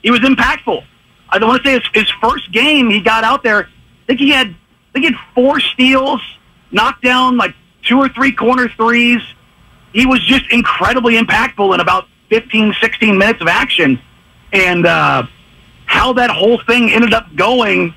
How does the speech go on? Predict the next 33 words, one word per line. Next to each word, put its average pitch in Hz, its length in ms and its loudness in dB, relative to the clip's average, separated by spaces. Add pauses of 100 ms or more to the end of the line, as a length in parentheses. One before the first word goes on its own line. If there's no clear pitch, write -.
(140)
uh, 175 360 0
in 214 160 2
the 202 80 2
long 233 380 2
run, 175 380 -2 (480)
uh, 170 240 0
with 190 180 0
how 208 260 0
things 220 240 0
were 175 120 0
reported 226 520 0
and, 156 220 -2
and 143 180 -2
what 202 140 2 (180)
did 208 220 0
and 165 160 -4
didn't 202 240 0
happen 208 520 0
and 135 180 0 (380)
how 214 200 0
the 196 100 -2
Warriors 214 440 2
viewed 196 260 0
things, 208 320 2
it's 240 320 -2
all 202 640 0
really 254 280 2
ugly, 226 400 -2 (360)
uh, 151 400 -2
to 220 100 0
be 214 160 0
totally 220 380 0
honest. 196 360 0